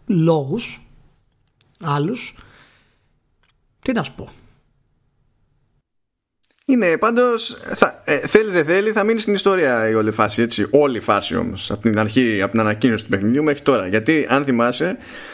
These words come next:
Speaker 2: όταν είχε πρωτοσκάσει το παιχνίδι και αρχίζαν τα trailers, την είχε δει το Eurogamer,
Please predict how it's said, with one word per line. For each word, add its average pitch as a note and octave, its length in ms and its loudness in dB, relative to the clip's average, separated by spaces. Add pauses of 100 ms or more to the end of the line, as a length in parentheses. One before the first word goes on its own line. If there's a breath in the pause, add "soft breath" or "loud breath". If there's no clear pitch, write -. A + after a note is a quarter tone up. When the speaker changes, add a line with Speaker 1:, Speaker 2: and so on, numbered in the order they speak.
(520 loud breath)
Speaker 2:
όταν C#3+ 320 2
είχε C#3 160 -2
πρωτοσκάσει B2 560 2
το B2+ 60 -4
παιχνίδι C3 600 0 (220 soft breath)
και - 80 -2
αρχίζαν C3 300 2
τα G#2+ 160 -2
trailers, D#3 640 0 (340 soft breath)
την B2+ 140 0
είχε C3+ 160 2
δει B2 100 0
το A#2 180 0
Eurogamer, A2+ 600 0